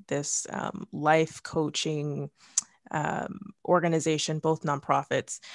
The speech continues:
um, who kind of paired, um, in that region. And so we ended up moving there and we had a, a, a cart. So moving back a little bit, I know this doesn't help our timeline.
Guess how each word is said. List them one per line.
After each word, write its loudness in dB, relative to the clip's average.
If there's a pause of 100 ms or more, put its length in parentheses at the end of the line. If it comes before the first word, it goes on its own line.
(240)
um, 0
who 2
kind 6
of -2
paired, 6 (380)
um, -4
in 0
that 0
region. 4
And 0 (220)
so 6
we 6
ended 6
up 8
moving 0
there 4
and 0
we 4
had 4
a, 2 (200)
a, 0
a 0
cart. 4 (480)
So 2 (340)
moving 8
back 6
a 2
little 0
bit, 4
I 2
know 4
this 0
doesn't -2
help -6
our -2
timeline. 0